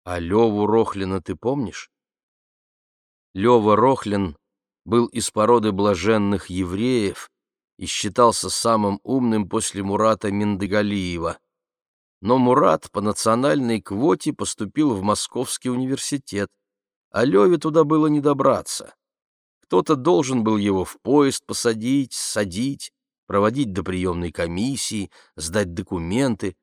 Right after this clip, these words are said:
получить в общежитии бельё. Разговаривая, он всегда мечтательно улыбался кому-то за твоей спиной. Юлю он даже и умом заинтересовать не мог, уж очень мало он походил на мужчину.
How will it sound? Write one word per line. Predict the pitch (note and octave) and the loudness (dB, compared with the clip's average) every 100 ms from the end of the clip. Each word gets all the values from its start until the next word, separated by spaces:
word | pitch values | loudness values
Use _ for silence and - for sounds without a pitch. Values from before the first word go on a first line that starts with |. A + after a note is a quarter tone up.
| _ _ _ | _ _ _
получить | G2 G2+ - F#2+ | -4 -4 -4 -4
в | F#2 | -4
общежитии | F2 - E2 F2+ D#2 F2+ | -6 -8 -6 -8 -8 -10
бельё. | D#2+ D#2+ D#2 E2+ F2+ B2 - _ _ _ _ _ _ _ | -8 -10 -12 -8 -6 -6 -10 _ _ _ _ _ _ _
Разговаривая, | G2 F#2+ F2 G2+ A2 A2 G#2+ G#2 G2 G2+ | -8 -4 0 2 4 4 4 2 2 0
он | G#2+ G2 | -4 -4
всегда | - G2 F#2 G#2 | -4 -6 -2 0
мечтательно | G2 F2 - G#2+ G2 F#2+ F#2+ | -2 -4 -4 -4 -2 -4 -2
улыбался | F#2+ G2 F#2 G#2 F#2+ E2+ | -2 -2 2 2 0 -6
кому-то | G2 F#2+ G2+ F#2 | -4 -4 -4 -6
за | E2 F2 | -8 -6
твоей | G2 G2+ | -4 -4
спиной. | G2 - G#2 G#2 F2+ D#2 _ _ _ _ _ _ _ | -4 -8 -4 -2 -2 -6 _ _ _ _ _ _ _
Юлю | E2 G#2+ A#2 A2 | -4 0 2 2
он | - G#2+ | 0 0
даже | G#2 A2+ G2+ A2 | 2 2 0 -2
и | - | -2
умом | A2+ A2 G#2 B2 A2+ E2+ - _ - | 0 2 2 4 4 0 -10 _ -10
заинтересовать | D#2+ G2+ F2 G#2 - G2 G2+ F#2 | -2 -2 -2 -6 -2 2 2 0
не | F#2+ | -4
мог, | F#2+ F2+ - _ _ _ | -2 -4 -6 _ _ _
уж | F2+ - | -12 -6
очень | - - G2+ | -6 -2 0
мало | A2 C3+ G2 | 2 2 0
он | F2+ D#2 | -2 -6
походил | E2+ F#2 F2+ G2+ | -8 -8 -6 -4
на | F#2 F2+ | -4 -6
мужчину. | E2+ - - E2+ E2 | -8 -10 -12 -12 -16